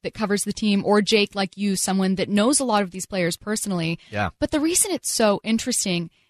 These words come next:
Speaker 1: is because it really is, uh, there are,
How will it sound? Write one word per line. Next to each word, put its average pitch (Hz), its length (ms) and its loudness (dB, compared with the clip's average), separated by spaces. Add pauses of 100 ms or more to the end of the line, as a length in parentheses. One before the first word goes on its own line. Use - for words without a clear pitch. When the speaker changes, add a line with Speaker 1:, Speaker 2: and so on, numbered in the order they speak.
Speaker 1:
is 233 120 0
because 254 260 -2
it - 100 -2
really 254 360 -2
is, 180 360 0 (240)
uh, 170 400 -2 (580)
there 247 360 4
are, 202 640 2